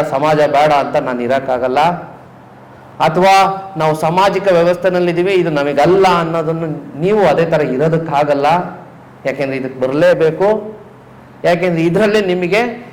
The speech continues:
ನೀವೆಲ್ಲದನ್ನು ಮಾಡೋದೆಲ್ಲ ಇಲ್ಲೇ ನೀವು ಕಂಡ್ಕೊಳ್ಬೇಕು, ನಿಮ್ಮನ್ನ ನೀವು ಕಂಡ್ಕೊಬೇಕು ಅನ್ನೋ ಒಂದು ದೃಷ್ಟಿಕೋನ ನನ್ನದು. ಇಲ್ಲೇ ನಿಮ್ಮ ಪರಮ ಸತ್ಯವನ್ನು ನೀವು ತಿಳ್ಕೋಬೇಕು ಅನ್ನೋದನ್ನ ಹೇಳ್ತಾ,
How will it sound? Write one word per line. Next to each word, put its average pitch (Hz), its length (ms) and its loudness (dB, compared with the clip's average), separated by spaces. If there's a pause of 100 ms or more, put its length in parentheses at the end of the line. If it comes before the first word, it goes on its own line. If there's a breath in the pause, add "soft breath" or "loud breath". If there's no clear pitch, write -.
(120 loud breath)
ನೀವೆಲ್ಲದನ್ನು 190 800 0
ಮಾಡೋದೆಲ್ಲ 170 540 0
ಇಲ್ಲೇ 180 360 0
ನೀವು 170 320 0
ಕಂಡ್ಕೊಳ್ಬೇಕು, 147 880 -2
ನಿಮ್ಮನ್ನ 190 320 -2
ನೀವು 165 220 -2
ಕಂಡ್ಕೊಬೇಕು 139 760 -4
ಅನ್ನೋ 131 180 -6
ಒಂದು 127 380 -6
ದೃಷ್ಟಿಕೋನ 156 540 -4
ನನ್ನದು. 123 640 -4 (960 loud breath)
ಇಲ್ಲೇ 233 280 2
ನಿಮ್ಮ 226 220 2
ಪರಮ 185 400 2
ಸತ್ಯವನ್ನು 208 640 0
ನೀವು 175 160 0
ತಿಳ್ಕೋಬೇಕು 160 640 0
ಅನ್ನೋದನ್ನ 135 340 -6
ಹೇಳ್ತಾ, 131 680 -2